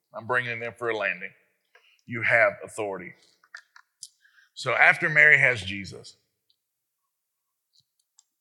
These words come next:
we hear a lot about Jesus as a baby and him going to Egypt to, uh, uh, miss Herod's massacre of,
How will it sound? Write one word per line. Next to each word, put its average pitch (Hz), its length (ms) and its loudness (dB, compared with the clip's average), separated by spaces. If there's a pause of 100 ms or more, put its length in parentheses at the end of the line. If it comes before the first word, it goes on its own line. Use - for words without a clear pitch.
(1040)
we 143 140 -4
hear 165 200 2
a 127 100 4
lot 127 220 4
about 110 300 2 (1000)
Jesus 113 420 -6
as 107 100 -10
a 107 60 -8
baby 101 500 0
and 85 100 -8 (1120)
him 135 160 -4
going 131 220 0
to 117 80 -4
Egypt 117 520 -8
to, 85 240 -12 (720)
uh, 85 460 -4 (240)
uh, 87 240 -6 (420)
miss 123 300 2
Herod's 120 480 2
massacre 113 680 0
of, 98 100 -8